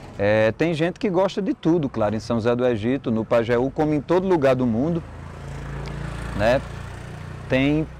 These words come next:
pessoas que amam a poesia e amam o repente, tem pessoas que nem tanto, tem pessoas que gostam de outra coisa. Isso é a relação pessoal, singular com a arte. Agora,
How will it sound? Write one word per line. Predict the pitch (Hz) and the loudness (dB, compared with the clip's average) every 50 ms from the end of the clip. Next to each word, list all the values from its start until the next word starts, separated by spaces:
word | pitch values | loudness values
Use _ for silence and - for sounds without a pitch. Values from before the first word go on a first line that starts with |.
| - - - - - - | -18 -18 -18 -18 -6 0
pessoas | - 147 139 - - 147 147 156 147 - | 2 2 2 2 2 4 4 4 2 0
que | - 190 196 180 | -2 0 2 2
amam | 156 147 151 156 143 135 | 4 4 2 2 2 2
a | 127 | 2
poesia | 123 135 135 131 123 113 117 127 143 165 160 | 2 0 0 0 0 0 0 2 2 2 2
e | 147 131 | 0 0
amam | 123 123 123 123 | 2 2 2 2
o | 120 | 2
repente, | 117 123 123 120 - 127 127 143 - | 2 2 0 0 0 -2 -2 -2 -4
tem | - - 147 131 | -4 -4 -2 -2
pessoas | 117 131 120 - - 123 120 - | 0 -2 -2 0 0 -2 -2 -2
que | - 123 | 0 0
nem | 120 131 131 127 | 0 0 0 -2
tanto, | - - 117 117 139 - | -2 -2 -2 -2 -4 -4
tem | - - - | -6 -6 -4
pessoas | - 117 107 - 120 113 - | -4 -6 -4 -4 -6 -6 -4
que | - 120 | -4 -2
gostam | 107 107 110 117 - - 117 110 | 2 2 2 2 2 0 -2 0
de | 110 | 0
outra | 113 110 - 110 107 | 0 0 0 -2 -4
coisa. | - - - 104 110 117 117 135 131 - - - - - - - | -4 -4 -2 -2 -2 0 -2 -4 -6 -8 -12 -20 -20 -20 -6 0
Isso | - 135 165 - - 185 170 151 | 0 0 0 2 2 2 4 6
é | 135 135 143 156 170 170 - - - - - - - - - - - - - | 6 6 6 4 2 0 -4 -10 -20 -20 -20 -20 -20 -20 -20 -20 -20 -8 -4
a | - 104 | -4 -2
relação | 98 120 127 135 135 123 - - 147 151 160 160 151 - - | 0 2 2 2 2 0 0 -2 0 0 0 -2 -4 -4 -2
pessoal, | - 151 151 - - - 165 151 131 123 | 0 0 0 -2 -2 2 4 6 6 4
singular | - - - 151 156 147 165 160 139 117 104 98 | 2 -2 -6 -4 0 2 2 4 4 4 2 2
com | - - 107 | -2 -4 -6
a | 98 | -6
arte. | 82 67 64 - - _ - - - _ _ - - - - - - | -6 -6 -8 -10 -14 _ -20 -20 -20 _ _ -20 -20 -20 -20 -8 -4
Agora, | - 98 101 98 110 113 110 107 113 104 95 | -2 0 0 2 2 4 4 4 4 2 0